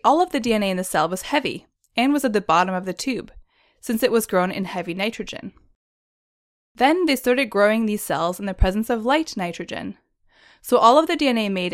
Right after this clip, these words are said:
in subsequent cell divisions would be lighter. After one cell division, the D N A was half as heavy, so half of the D N A molecule contained heavy nitrogen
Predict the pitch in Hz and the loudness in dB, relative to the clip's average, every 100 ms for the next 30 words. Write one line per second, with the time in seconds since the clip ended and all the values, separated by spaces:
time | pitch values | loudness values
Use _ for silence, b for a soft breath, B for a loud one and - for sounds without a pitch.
0 | - 196 - 190 - 285 277 233 - 294 | -6 -6 -4 -6 -4 -4 -2 -4 -4 -2
1 | 220 175 165 160 165 - _ 208 190 214 | 0 -2 -4 -8 -10 -16 _ -6 -2 0
2 | 233 285 165 - _ _ _ _ _ _ | 2 2 -2 -10 _ _ _ _ _ _
3 | _ b b b b - 214 - 214 302 | _ b b b b -2 -2 2 2 2
4 | 415 254 190 180 175 175 180 185 233 254 | 2 0 0 0 -2 -4 -6 -2 0 2
5 | 180 220 - 190 - - 208 220 226 - | 0 -4 -6 -6 -8 -2 0 0 -4 -4
6 | 214 - - _ _ _ b b b - | -6 -6 -14 _ _ _ b b b -6
7 | 208 247 339 339 233 220 208 190 165 160 | 2 6 6 4 0 0 -2 0 0 0
8 | 180 196 185 190 - 180 170 - 254 294 | -2 -4 -4 -6 -8 -8 -8 -4 0 2
9 | 170 165 185 - 196 | 0 -4 -12 -12 -12